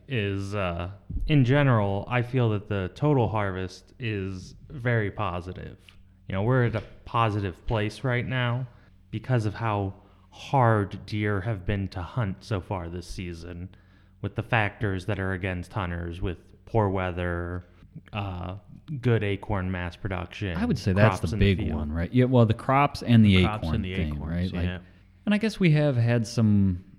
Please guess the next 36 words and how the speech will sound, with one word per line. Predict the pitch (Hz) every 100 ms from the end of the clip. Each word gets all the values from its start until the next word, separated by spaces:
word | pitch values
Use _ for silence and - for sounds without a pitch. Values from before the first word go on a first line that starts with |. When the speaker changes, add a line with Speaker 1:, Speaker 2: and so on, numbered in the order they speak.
| _ 113
Speaker 2:
like, | 101
the | 98
weekends, | 92 123 120 - 73 78 90
right? | 87
The | 90
weekends | 98 123 110 95
is | 85
pro-, | - 104 104
probably | - 120 139 120 117
primarily | - 107 95 98 101 98
when | 101
people | 98 87 95
are | 101
hunting, | 85 76 78 80 80 82 - - - -
and | 98 87 85 85 80 80 - _ - _ -
you | 117 107
have | 120 113
had | 113 104
some | - 104 92
kind | - - 95
of | 92
weird | 85 87 90 90 90 85 78 - - _ _ 98
weekend | 92 87 - 80 76 76
weather | 76 - 65 - - _ _ _
and | 87 76 73
wet. | 80 - - - -
Man, | 85 82 82
it | 80
is, | 76 -
has | 82 80
it | -
been | 80 73
wet. | 69 58 - - -
Speaker 1:
Right. | 120 - - - _ - -
Speaker 2:
So, | - 85 76 76 - - - _ - - _ - - 92
yeah. | 76